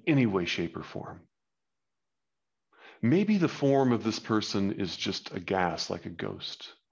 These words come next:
Maybe they are an alien that is eight hundred feet high with four heads. Maybe they are three inches high and they're purple. People have so many different contexts that they're coming from.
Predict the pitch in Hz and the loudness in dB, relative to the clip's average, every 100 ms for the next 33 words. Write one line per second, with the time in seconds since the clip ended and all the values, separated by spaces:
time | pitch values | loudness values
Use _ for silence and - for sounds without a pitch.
0 | - - - - 101 131 151 139 120 113 | -20 -20 -12 -2 2 2 4 4 4 4
1 | 104 101 98 110 104 98 92 85 87 - | 4 4 0 0 0 2 0 0 -4 -6
2 | 101 92 - 104 104 95 85 - 98 - | -6 -6 -2 -2 -2 -6 -6 -8 -8 -6
3 | 90 92 87 90 - - 92 87 90 92 | -4 -2 -2 -6 -10 -8 -6 -6 -10 -10
4 | 95 95 - - - - - - 107 147 | -10 -14 -18 -18 -20 -20 -20 -2 2 4
5 | 151 127 123 110 - 113 110 101 - 95 | 4 4 4 2 2 2 4 2 -2 -6
6 | - 90 87 82 82 - - 90 - 85 | -4 -4 -2 -4 -6 -10 -8 -8 -6 -14
7 | 85 - _ _ _ _ _ _ _ _ | -16 -20 _ _ _ _ _ _ _ _
8 | _ _ _ _ _ _ _ _ _ _ | _ _ _ _ _ _ _ _ _ _
9 | _ _ _ - 170 170 110 95 - - | _ _ _ -2 0 2 0 0 -2 -2
10 | - 120 113 95 82 78 98 87 - - | 2 2 2 2 0 -4 -6 -6 -8 -4
11 | 90 90 - - - - - - 90 95 | -2 -2 -4 -10 -10 -12 -14 -14 -12 -12
12 | 92 - - - 80 | -10 -12 -16 -16 -18